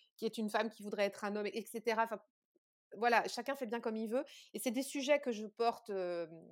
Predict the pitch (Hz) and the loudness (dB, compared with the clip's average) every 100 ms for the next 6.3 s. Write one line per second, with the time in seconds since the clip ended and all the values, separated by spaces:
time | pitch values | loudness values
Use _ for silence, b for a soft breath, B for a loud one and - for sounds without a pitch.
0 | 190 - 196 202 196 202 214 247 226 214 | -20 -14 -12 -8 -6 -2 -2 -2 -2 -4
1 | - 196 226 220 190 190 190 180 175 170 | -6 -6 -4 -4 -8 -12 -10 -8 -8 -8
2 | 165 160 160 156 - 175 - 180 175 196 | -8 -8 -10 -12 -16 -16 -6 -6 -6 -10
3 | - 208 190 170 - 185 185 196 285 B | -4 -2 0 -2 -4 -4 -4 -4 -6 B
4 | B B B B B - 226 240 247 240 | B B B B B 6 8 10 8 6
5 | 226 226 226 220 196 - _ _ _ - | 4 0 -6 -6 -8 -14 _ _ _ -20
6 | - 226 | -8 -2